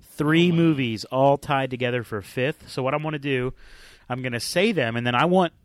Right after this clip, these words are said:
Speaker 1: us to kinda share our list and say where these movies ranked, okay? So again, there, I'm just gonna say them. There's no order because they're all tied here. Tied for fifth,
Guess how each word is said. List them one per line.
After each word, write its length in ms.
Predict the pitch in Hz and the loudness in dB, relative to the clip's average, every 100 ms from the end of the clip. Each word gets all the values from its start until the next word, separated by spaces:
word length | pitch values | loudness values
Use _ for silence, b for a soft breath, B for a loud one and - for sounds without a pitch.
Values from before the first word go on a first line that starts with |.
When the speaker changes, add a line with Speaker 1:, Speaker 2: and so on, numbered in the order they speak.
| - | -6
Speaker 1:
us 260 | 143 156 - | -2 -2 -4
to 100 | 143 | -6
kinda 200 | 131 113 | -6 -6
share 340 | - 135 131 | -4 0 0
our 180 | 135 135 | 2 2
list 360 | 117 117 - 117 | 2 -2 -2 -8
and 120 | 104 | -4
say 200 | 123 117 | -2 0
where 120 | 110 | 0
these 220 | 110 107 | -2 -4
movies 280 | 117 110 98 | -4 -4 -6
ranked, 360 | 107 98 92 101 | -8 -10 -12 -6
okay? 220 | 123 139 _ B B B B B | -4 -4 _ B B B B B
So 120 | - | 0
again, 220 | 147 175 120 | 4 4 2
there, 140 | 139 - | -4 -4
I'm 120 | 127 | -4
just 140 | 170 175 | -4 -2
gonna 140 | 151 | -2
say 180 | 165 160 | 2 2
them. 100 | 127 | 2
There's 140 | 123 | 0
no 200 | 147 143 | 0 -2
order 360 | 143 139 143 127 | 0 2 2 0
because 240 | 117 120 | -4 -6
they're 140 | 113 110 | -2 -2
all 80 | 104 | -4
tied 300 | 135 131 104 | -6 -6 -6
here. 260 | 101 98 98 | -6 -6 -6
Tied 260 | - 160 | -2 -2
for 100 | 175 | -2
fifth, 460 | - 170 110 - | -2 -2 -2 -6